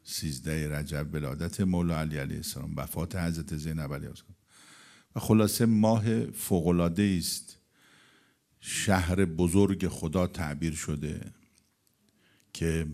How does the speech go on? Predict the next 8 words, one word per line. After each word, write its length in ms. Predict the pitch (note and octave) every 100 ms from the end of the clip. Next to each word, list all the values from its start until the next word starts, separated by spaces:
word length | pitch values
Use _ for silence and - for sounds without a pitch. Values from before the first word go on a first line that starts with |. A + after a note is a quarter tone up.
| F2 E2+
بقیهٔ 480 | E2+ D#2+ E2 F2 F2+
ماه‌ها 580 | F2+ F2 E2+ E2 F#2 F#2
قابل 440 | E2 E2 E2 D#2+
قیاس 420 | D#2 E2 F2 F2
با 180 | - D#2+
این 200 | F2 E2+
ماه 180 | E2+ D#2+
نیستن. 560 | F#2+ G2+ - - D#2+